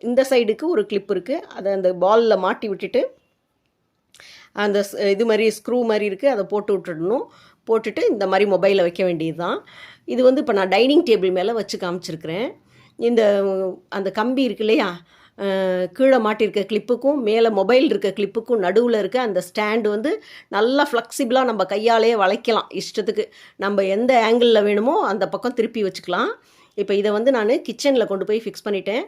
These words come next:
இனிமே லைவ் அடிக்கடி போட போறேன். யாரெல்லாம் YouTube புதுசா சேனல் ஓப்பன் பண்ணியிருக்கீங்களோ, உங்களுக்கெல்லாம் இது ரொம்ப உபயோகமா இருக்கும்.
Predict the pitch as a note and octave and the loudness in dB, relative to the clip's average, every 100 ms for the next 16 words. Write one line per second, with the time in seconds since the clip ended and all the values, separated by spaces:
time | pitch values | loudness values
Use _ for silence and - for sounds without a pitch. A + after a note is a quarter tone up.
0 | - - _ G3 G3+ A3 A#3 G3 A3+ A#3+ | -10 -20 _ -2 0 2 2 2 2 2
1 | G3 F#3+ G#3 G#3+ A3+ G3 G3 G3 F3+ G3 | 2 0 -2 -4 -2 -2 -4 -2 -4 -4
2 | B3+ _ _ _ - G3 G#3 A#3 A#3+ A#3+ | -6 _ _ _ -4 2 2 2 2 0
3 | A#3 A#3+ A#3+ F#3 G#3+ G3+ - A3+ A3 G3+ | -2 -6 -8 -6 -10 -10 -2 -2 0 -4
4 | G3+ G#3 F#3+ F#3+ G#3 G3+ G3 F3+ F3 F3 | -4 -4 -4 -4 -4 -4 -2 -4 -6 -4
5 | A3 A3 F#3+ G3+ G3+ G#3+ F#3 F3 G3+ A3 | -2 -2 -2 -2 -2 -4 -4 -6 -2 -2
6 | F#3+ G#3 G#3 G#3 F#3+ E3+ G3+ E4 | 0 -2 -2 -4 -4 -6 -6 -8